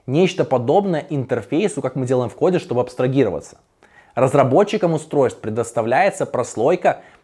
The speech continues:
которая имеет гарантии обратной совместимости и проходит специальные тесты,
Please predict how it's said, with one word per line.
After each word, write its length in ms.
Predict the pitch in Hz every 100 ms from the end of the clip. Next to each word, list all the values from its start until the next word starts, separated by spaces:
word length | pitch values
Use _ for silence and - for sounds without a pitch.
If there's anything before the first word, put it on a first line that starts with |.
| _
которая 540 | 135 127 156 156 135 -
имеет 600 | 151 139 127 147 156 120
гарантии 640 | 113 127 120 139 180 - 131
обратной 640 | - 117 110 135 147 139
совместимости 1040 | - 123 117 104 - 117 143 165 - 95 - - _ -
и 200 | 170 160
проходит 680 | 135 120 110 135 175 165
специальные 800 | - - 120 - 120 127 123 127
тесты, 540 | 123 151 113 - -